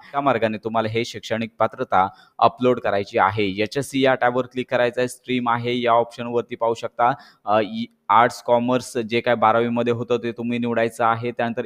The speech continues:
एज्युकेशन या टॅबवरती क्लिक करून बीए होतं का, तर आर्ट्स घेतलं तर बीए येईल आणि जर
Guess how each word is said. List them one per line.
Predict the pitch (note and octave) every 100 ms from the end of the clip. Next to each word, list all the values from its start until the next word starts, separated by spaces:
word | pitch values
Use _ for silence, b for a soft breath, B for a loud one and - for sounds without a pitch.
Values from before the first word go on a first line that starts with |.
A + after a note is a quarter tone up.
| -
एज्युकेशन | G#2 G#2 C3 D3 D3
या | C#3 A#2+
टॅबवरती | A#2 A#2 A#2 A2+
क्लिक | A#2 A#2 A2+
करून | B2+ A2 G2+ b b _
बीए | G#2+ A#2+ B2+
होतं | C#3+ B2+ A#2+
का, | A#2 A#2
तर | A#2 A#2 -
आर्ट्स | G#2+ A2+ A2
घेतलं | B2 A#2+ A#2+
तर | A#2
बीए | G#2+ A#2
येईल | A#2+ B2 B2+
आणि | A#2+ A#2 A2
जर | A#2+